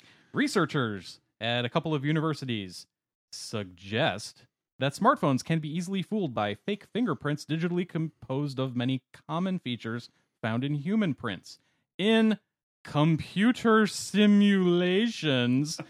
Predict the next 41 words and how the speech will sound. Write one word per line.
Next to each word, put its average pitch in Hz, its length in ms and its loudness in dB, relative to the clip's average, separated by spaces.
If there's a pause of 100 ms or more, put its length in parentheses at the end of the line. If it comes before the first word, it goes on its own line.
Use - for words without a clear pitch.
(120)
<laughs> - 240 -12
the 160 100 2
researchers 160 720 2
from 143 180 0
the 135 60 2
universities 120 520 -2
were 113 140 -4
able 113 180 -4
to 123 120 -8
develop 117 320 -6
a 123 40 -12
set 113 140 -4
of 107 100 -6
artificial 117 480 -6
prints 110 300 -6
that 104 180 -8
could 117 140 -10
match 104 260 -6 (200)
real 302 180 0
prints 208 260 0
similar 220 360 2
to 107 80 -4
those 95 260 -8
used, 101 140 -12 (120)
similar 330 720 8
to 247 160 6
those 208 320 8
used 185 260 4
by 135 220 6
phones 147 500 4 (240)
as 123 280 -2
much 135 240 0
as 101 160 -4
sixty-five 98 840 -8
percent 92 320 -12
of 90 80 -16
the 104 80 -8
time. 120 400 -6 (880)
Holy 254 840 6
stretch, - 920 0
Batman. 120 760 2